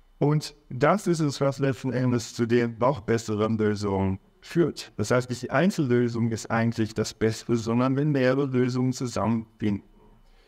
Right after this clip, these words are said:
Bei komplexen Problemen ist einfach wichtig, dass man das Problem von verschiedenen Perspektiven anschaut und dass deswegen verschiedene Lösungsperspektiven auch integriert werden.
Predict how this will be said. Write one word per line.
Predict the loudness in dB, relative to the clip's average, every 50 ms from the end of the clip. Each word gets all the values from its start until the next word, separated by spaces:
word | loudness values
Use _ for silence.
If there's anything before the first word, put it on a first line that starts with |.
| _ _ _ _ _
Bei | -6 -6 -4
komplexen | -2 -2 -2 0 2 0 0 0 -2 -8 -6 -2 0 0 2 0 -2 -4 -10 _ _ _ -6
Problemen | -6 -4 -2 0 2 2 4 2
ist | 2 0 0
einfach | -2 -2 -2 -2 -2 -2 -2 -2
wichtig, | -2 -2 -2 -4 -2 0 0 0 0 -2
dass | -2 0 0 0 -2 -4 -6 -2
man | -2 0 0
das | 0 -2 -2
Problem | -2 -2 0 0 0 0 0
von | 0 -2 -2
verschiedenen | 0 -2 -2 -2 0 0 0 0 0 0 0 0
Perspektiven | 2 0 0 0 -2 -4 -4 -4 -4 -4 -2 0 0 0 2
anschaut | 0 0 0 0 0 0 0 2 0 0 0
und | 0 0 2 2 2 2
dass | 2 2 0 0 -2 -4
deswegen | -6 -6 -4 -2 -2 -2 -2
verschiedene | -2 -4 -6 -6 -4 -2 0 2 4 4 4
Lösungsperspektiven | 4 4 2 2 2 0 0 -2 0 0 0 0 0 0 -4 -6 -6 -6 -4 -2 -2 0 0 0 -2 -2
auch | -6 -6 -6 -6 -6 -4
integriert | -2 -2 0 0 -2 -6 -6 -2 0 2 2 0 -2 -6 -8
werden. | -8 -8 -8 -10 -12 -14